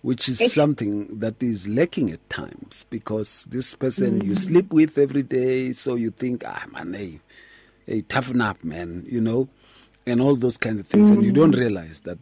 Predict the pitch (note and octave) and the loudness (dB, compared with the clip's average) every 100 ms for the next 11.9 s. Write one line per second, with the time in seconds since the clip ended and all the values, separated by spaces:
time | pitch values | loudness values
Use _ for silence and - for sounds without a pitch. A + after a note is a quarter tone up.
0 | - A#2 G#2 C3 - A2+ A#2+ G2 A2+ C3 | -6 -6 -2 -2 0 0 0 0 -2 -2
1 | B2+ A#2 - A2+ - A#2+ G#2 G2 G#2 G#2 | -4 -6 -6 -8 -6 -6 -4 -2 -2 -2
2 | F2+ - - - G2 D#2 - - - _ | -4 -8 -10 -8 -8 -8 -12 -20 -20 _
3 | _ _ _ - - - B2 D3 D#3+ C#3 | _ _ _ -20 -6 0 2 6 6 6
4 | A#2+ A#2 G2+ A#2+ C3+ - F2 A2 A2 - | 2 2 2 4 6 4 4 -2 -2 -4
5 | G#2+ G#2+ C#3+ D3 E3 A#2+ - _ _ _ | -6 -4 -4 -4 -6 -8 -20 _ _ _
6 | - - - - - C3 B2+ B2+ B2+ - | -20 -20 -20 -8 2 4 6 6 4 0
7 | B2+ B2 A#2+ A#2 C3 C3 - G#3 - A2 | -2 0 2 4 2 0 -4 -2 -2 -4
8 | G2 G2 G#2 A2 C#3 E3+ C#3+ C#3+ B2+ A2+ | -4 -4 -4 0 2 2 0 2 2 2
9 | G#2 F#2+ B2 C3 B2 A#2+ - C#3+ C#3 C#3 | -2 -2 -4 -2 -2 0 2 4 4 4
10 | G3+ B2 A#2+ D#3 - B2 A2 A#2+ G#2+ C3 | 4 4 0 -4 -2 -4 -2 -4 0 0
11 | B2 D#3+ D3 A3+ F#3+ D3+ D3 A#3+ A3+ | 2 4 6 4 4 -2 -2 -2 -2